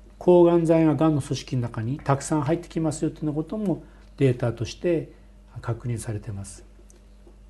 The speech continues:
これは、まあ、あの、え、あの、二つの抗がん剤で調べられてますけど、シスプラチンと、まあ、タキソテールというね、二つの抗がん剤で見てみると、ネズミに、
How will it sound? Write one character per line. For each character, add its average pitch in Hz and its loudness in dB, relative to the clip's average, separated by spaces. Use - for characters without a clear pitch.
こ 196 -4
れ 180 4
は、 170 6
ま 160 4
あ、 143 2
あ 135 2
の、 123 0
え、 127 -6
あ 131 -8
の、 107 -2
二 170 2
つ 180 -6
の 139 -2
抗 127 0
が 120 0
ん 113 -2
剤 120 -2
で 147 -4
調 127 -2
べ 123 -2
ら 113 -4
れ 110 -6
て 110 -8
ま 104 -8
す - -12
け 151 -6
ど、 156 -2
シ 139 -4
ス - -8
プ 151 -4
ラ 131 0
チ 131 -6
ン 127 -4
と、 156 -2
ま 120 -2
あ、 110 -6
タ 123 -2
キ - -6
ソ 127 -2
テ 127 -4
ー 110 -4
ル 101 -8
と - -16
い 92 -12
う 95 -12
ね、 120 -10
二 - -8
つ - -12
の 110 -6
抗 110 -8
が 107 -6
ん 107 -6
剤 107 -6
で 139 -2
見 123 -2
て 131 -8
み 113 -8
る 107 -10
と、 165 -2
ネ 160 4
ズ 156 2
ミ 160 2
に、 190 -4